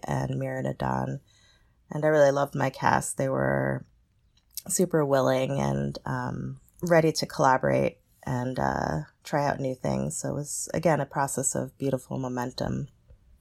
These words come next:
It's such an honor to be the first Black woman to create for New York City Ballet, and it really feels important in the context of being a New Yorker and attending Dance Theater of Harlem and the Ailey School.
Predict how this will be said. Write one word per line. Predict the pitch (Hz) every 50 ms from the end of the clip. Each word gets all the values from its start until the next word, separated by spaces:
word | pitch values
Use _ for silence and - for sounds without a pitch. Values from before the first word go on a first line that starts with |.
| _ - - _ - -
It's | - - - - -
such | - 196 190 -
an | 180 170
honor | 147 151 156 156 156 151
to | 147 147
be | - 151 147
the | 139 143 143
first | - - 143 143 143 - -
Black | - 139 139 139 -
woman | 143 143 143 139 143 151 156 - -
to | 143 139 139
create | - - - 139 139 139 127 -
for | - - - 139 135 131 127 127
New | 143 135
York | 131 131 -
City | - - - - 143 139
Ballet, | 139 139 131 127 127 127 127 131 131 131 139 143 - -
and | - 147 147
it | 127 -
really | 131 143 139 135 139
feels | 143 - - 139 135 131 127 135 147 - - - - - _ _ _ -
important | 214 196 190 190 - - 170 151 - - 165 156 143
in | - 147 151
the | 147
context | - - - 147 147 151 - 160 139 - - - -
of | - 143 139 139 139 139 - - - - - - - - - - - - _ _ -
being | 175 170 160 156
a | 147
New | 147 143 143
Yorker | 143 139 135 135 143 - - 139 135 135 135 131 131 - -
and | - 135 131 131 131 131 131 - - -
attending | - - - 156 143 139 135 135 131 131 135 135 135 135 -
Dance | 160 139 127 - -
Theater | - 147 139 135
of | 131 127
Harlem | - 139 135 131 131 135 127 131
and | 127 127 127 127
the | 131 -
Ailey | - - 135 135 131 131
School. | - - - - 139 131 131 131 127 123 127 127